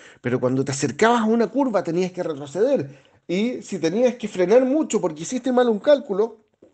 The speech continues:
ibas a romper neumáticos. En fin, en realidad es un juego fascinante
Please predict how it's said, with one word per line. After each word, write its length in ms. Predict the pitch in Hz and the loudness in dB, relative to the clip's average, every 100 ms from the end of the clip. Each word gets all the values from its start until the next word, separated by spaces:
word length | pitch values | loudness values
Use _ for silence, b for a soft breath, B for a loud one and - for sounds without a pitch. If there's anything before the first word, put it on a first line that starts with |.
| _ _ - | _ _ -4
ibas 260 | 170 156 | -2 -2
a 60 | 156 | 0
romper 260 | 156 139 185 | 0 2 6
neumáticos. 640 | 160 156 196 151 113 101 b b b b _ | 6 6 2 2 -6 -12 b b b b _
En 160 | 170 | -4
fin, 460 | 139 - 190 131 - b b b b _ | -2 -2 -2 -2 -10 b b b b _
en 140 | 143 | -2
realidad 540 | 139 135 139 185 285 320 _ | 0 2 4 2 -2 -12 _
es 300 | 180 180 - | -8 -6 -6
un 140 | - 165 | -4 -4
juego 380 | - 170 156 151 | 0 0 0 -2
fascinante 840 | 139 120 123 170 196 - 240 | -4 -2 0 2 0 -4 -8